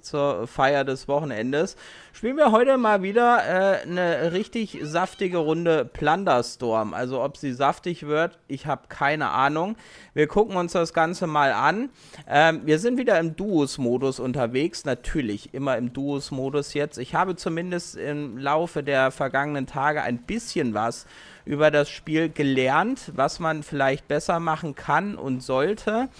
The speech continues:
Ähm, allerdings habe ich dann meistens mit, wie im Video von Freitag mit Michelle zusammengespielt, wo man sich halt auch gegenseitig absprechen konnte. Das macht das Ganze wesentlich einfacher, muss man mal dazu sagen.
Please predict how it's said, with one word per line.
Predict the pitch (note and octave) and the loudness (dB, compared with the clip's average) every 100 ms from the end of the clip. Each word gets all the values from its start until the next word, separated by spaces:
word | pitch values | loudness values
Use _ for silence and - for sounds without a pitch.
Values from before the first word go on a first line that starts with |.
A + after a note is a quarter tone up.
| - - - - | -20 -18 -16 -4
Ähm, | C#3 D#3 D#3+ - | 2 4 2 0
allerdings | D#3 D#3+ D#3+ E3 F#3 F3 | 0 2 2 -2 -4 -4
habe | D#3 | -4
ich | D#3+ - | -4 -2
dann | D3+ | 0
meistens | D3 D3 E3 - D#3+ D#3+ - | 2 0 0 -6 -10 -10 -12
mit, | A2+ C#3+ D#3 - A#2+ A#2+ | -8 -6 -6 -10 -16 -14
wie | C3 C3+ | -10 -8
im | G#2 B2 B2 B2 | -6 -6 -6 -8
Video | C3+ C3+ B2 | -6 -4 -4
von | - A#2+ A2+ | -4 -6 -6
Freitag | - B2 - A#2 E2+ | -6 -6 -4 -4 -6
mit | G#2 | -10
Michelle | G#2 - B2 D#3 | -10 -8 -8 -8
zusammengespielt, | - G2+ G2+ A2 A#2 - B2+ D#3 | -10 -8 -6 -6 -10 -8 -6 -4
wo | A2 | -4
man | A2+ | -4
sich | B2 B2 | -6 -8
halt | C3 | -6
auch | G#2 A2+ | -6 -4
gegenseitig | B2+ D3 B2+ A#2 A2 | -6 -4 -4 -4 -2
absprechen | F3 - C3 A#2 B2 | -4 -4 -4 -4 -6
konnte. | A#2+ B2 B2+ D3+ - - - - | -4 -4 -2 -2 -4 -14 -14 -8
Das | B2 | -2
macht | E3+ - | -2 -2
das | D#3 | -4
Ganze | - F3 F3 C3+ | -4 -4 -4 -4
wesentlich | D#3+ G3 E3 D3 - C3 | -4 -4 -8 -10 -10 -8
einfacher, | D3 - A2 F2 G2+ | -8 -8 -10 -8 -8
muss | C3 - | -8 -6
man | C#3 | -6
mal | C3 A#2+ | -2 -2
dazu | B2 A#2 - C3+ | -2 -4 -8 -6
sagen. | G2 F#2 A2 E3+ | -4 -2 -2 -4